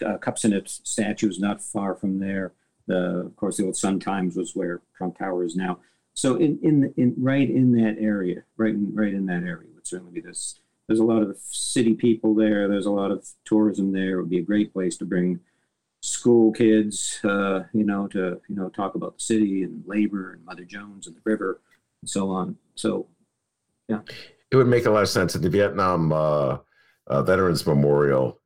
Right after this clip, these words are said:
Speaker 2: uh, it's not far from there, uh, either. That's a whole other struggle that I've written about a few times. Uh, what's the city's reaction been so far,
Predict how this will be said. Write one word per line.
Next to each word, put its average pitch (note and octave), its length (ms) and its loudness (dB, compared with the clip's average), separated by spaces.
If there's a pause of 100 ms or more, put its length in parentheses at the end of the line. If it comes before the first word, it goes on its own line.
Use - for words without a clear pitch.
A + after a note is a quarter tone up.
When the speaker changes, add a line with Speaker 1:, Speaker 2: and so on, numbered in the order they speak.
(160)
Speaker 2:
uh, B1 240 2
it's - 160 0
not C#2+ 160 0
far C2 200 0
from A#1+ 220 -2
there, B1 420 2
uh, A1+ 120 -2
either. A1+ 420 2
That's B1 300 -2
a B1 80 0
whole B1+ 260 0
other B1+ 160 2
struggle A1+ 540 -2 (320)
that - 100 0
I've G#2 100 2
written - 140 0
about A#1 180 0
a - 60 0
few - 160 0
times. B1+ 480 0 (400)
Uh, G#2 460 4
what's F#3+ 280 4
the G3+ 140 0
city's F3+ 460 4
reaction G#2+ 580 2
been A#1 240 -2
so - 200 0
far, - 460 -6